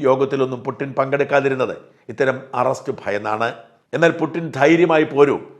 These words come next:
ഞങ്ങളേറ്റു" എന്ന് പറഞ്ഞ് മോദി പുടിനെ വിളിച്ചത് അമേരിക്കയ്ക്ക് കൃത്യമായ മറുപടി കൊടുക്കാനാണ്. ട്രംപും മോദിയും തമ്മിലുള്ള ബന്ധത്തെ കളിയാക്കാൻ പലരും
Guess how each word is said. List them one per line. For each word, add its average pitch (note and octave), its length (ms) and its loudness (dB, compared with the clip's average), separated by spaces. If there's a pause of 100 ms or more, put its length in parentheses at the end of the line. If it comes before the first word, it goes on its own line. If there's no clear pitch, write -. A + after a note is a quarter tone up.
(240)
ഞങ്ങളേറ്റു" D#3+ 480 2 (160)
എന്ന് C#3 220 -6
പറഞ്ഞ് C3+ 340 0 (260)
മോദി C#3 240 0 (180)
പുടിനെ C#3 340 -4 (240)
വിളിച്ചത് C3+ 460 0 (520)
അമേരിക്കയ്ക്ക് C3+ 600 -4
കൃത്യമായ B2+ 520 -2 (220)
മറുപടി A#2+ 320 -4
കൊടുക്കാനാണ്. A2 480 -4 (420)
ട്രംപും E3 360 0
മോദിയും F3 300 0
തമ്മിലുള്ള D#3+ 300 0 (100)
ബന്ധത്തെ D3+ 420 2 (100)
കളിയാക്കാൻ C#3+ 580 4
പലരും C3 280 -2